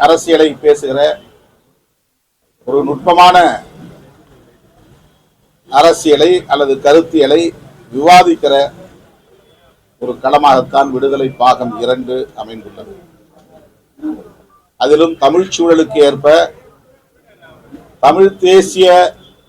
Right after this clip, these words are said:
இன விடுதலைக்கான அரசியலை இங்கே முன்னெடுத்த போராளிகளை கருப்பொருளாக கொண்டு, அவர்களின் வாழ்வியலை கருப்பொருள், கருப்பொருளாக கொண்டு இந்த திரைக்கதை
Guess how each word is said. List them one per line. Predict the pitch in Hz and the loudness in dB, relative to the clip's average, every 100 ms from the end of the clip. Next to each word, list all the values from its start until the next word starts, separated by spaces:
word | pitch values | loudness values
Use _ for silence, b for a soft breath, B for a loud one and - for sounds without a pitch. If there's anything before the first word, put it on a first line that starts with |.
| _ _ _ - - _ _ - | _ _ _ -20 -20 _ _ -6
இன | 147 175 185 | -2 0 0
விடுதலைக்கான | 156 180 185 180 160 165 160 143 | 0 0 0 0 0 2 4 4
அரசியலை | 160 165 175 170 175 180 156 147 | 2 0 -2 0 0 -2 -8 -12
இங்கே | 151 151 123 95 - _ _ - _ _ _ _ _ _ _ _ _ _ | 0 0 0 -4 -20 _ _ -20 _ _ _ _ _ _ _ _ _ _
முன்னெடுத்த | 139 175 185 165 160 147 151 - - _ _ _ _ _ _ _ _ 139 | -6 -2 0 0 0 0 0 -2 -10 _ _ _ _ _ _ _ _ 0
போராளிகளை | 165 190 190 190 170 170 143 - - - _ - | 4 6 6 4 2 2 0 -6 -20 -20 _ -4
கருப்பொருளாக | 139 170 170 160 156 135 139 139 | -2 -2 -2 0 2 2 -2 -6
கொண்டு, | 131 135 151 | -4 0 0
அவர்களின் | 135 131 120 117 | -2 -6 -4 0
வாழ்வியலை | 147 165 160 147 131 | 2 2 2 0 -2
கருப்பொருள், | 135 127 131 123 127 | -8 -10 -12 -14 -8
கருப்பொருளாக | 135 139 131 131 120 117 | -8 -8 -4 -2 -2 -4
கொண்டு | - 113 127 - - - _ _ _ _ | -10 -10 -12 -12 -18 -20 _ _ _ _
இந்த | 117 120 113 - - | -8 -6 -4 -6 -8
திரைக்கதை | 123 131 127 113 120 | -6 -6 -6 -8 -8